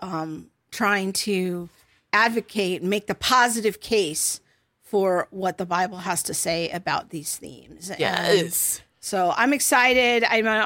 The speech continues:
Speaker 1: I might not look excited. This is actually really my excited
Speaker 2: This is
Speaker 1: face.
Speaker 2: her excited face,
Speaker 1: <laughs>
Speaker 2: folks. This is, this, this is what you get.
Speaker 1: <laughs> Yeah. So, no, I'm very honored. And, you know, as we look to the future, um, if I have about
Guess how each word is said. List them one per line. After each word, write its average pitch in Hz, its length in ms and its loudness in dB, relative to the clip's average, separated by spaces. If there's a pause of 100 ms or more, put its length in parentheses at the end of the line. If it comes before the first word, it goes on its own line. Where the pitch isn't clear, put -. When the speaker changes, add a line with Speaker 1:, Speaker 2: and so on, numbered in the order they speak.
(100)
Speaker 1:
I 196 40 0
might 190 180 -2
not 190 200 -2
look 190 140 -2
excited. 190 260 0
This 196 140 -2
is 202 120 -4
actually 185 280 -2
really 185 180 -4
my 156 140 -6
excited - 360 -2
Speaker 2:
This 311 100 2
is 302 140 2
Speaker 1:
face. - 80 8
Speaker 2:
her 311 60 6
excited 277 360 2
face, 285 200 4
Speaker 1:
<laughs> - 80 4
Speaker 2:
folks. 165 300 2 (300)
This 190 180 0
is, 208 160 4
this, 196 220 2 (200)
this 156 160 0
is 156 40 -14
what 175 180 -2
you 147 60 -10
get. 143 240 4
Speaker 1:
<laughs> 180 160 0
Yeah. 226 260 4 (200)
So, 180 380 0 (360)
no, 226 80 4
I'm 226 280 4
very 233 240 6
honored. 196 500 6
And, 180 580 -2
you 202 120 -2
know, 175 380 2
as 185 220 -2
we 196 80 2
look 196 200 0
to 214 100 -2
the 196 100 -2
future, 196 560 -2 (420)
um, 185 580 0 (320)
if - 440 0
I 214 100 6
have 233 200 4
about 214 840 4